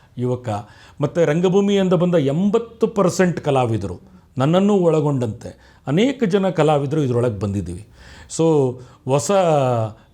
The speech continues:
ಚಿಗುರು, ಹಳೆ ಬೇರು, ಕೂಡಿರಲು ಮರ ಸೊಬಗು ಅಂತಾರಲ್ಲ, ಆ ಥರದ ಒಂದು ಅದ್ಭುತವಾದ ತಂಡ ನಮ್ಮದು.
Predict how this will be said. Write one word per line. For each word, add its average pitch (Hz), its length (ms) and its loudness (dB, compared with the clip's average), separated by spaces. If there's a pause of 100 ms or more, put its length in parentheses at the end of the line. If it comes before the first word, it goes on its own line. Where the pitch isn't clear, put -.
(120)
ಚಿಗುರು, 160 460 0
ಹಳೆ 147 240 2
ಬೇರು, 147 380 0 (500)
ಕೂಡಿರಲು 175 520 2
ಮರ 143 240 0
ಸೊಬಗು 123 480 0
ಅಂತಾರಲ್ಲ, 107 420 -6 (400)
ಆ 160 200 0
ಥರದ 208 300 0
ಒಂದು 165 320 0
ಅದ್ಭುತವಾದ 156 800 0
ತಂಡ 123 340 -2
ನಮ್ಮದು. 92 520 -4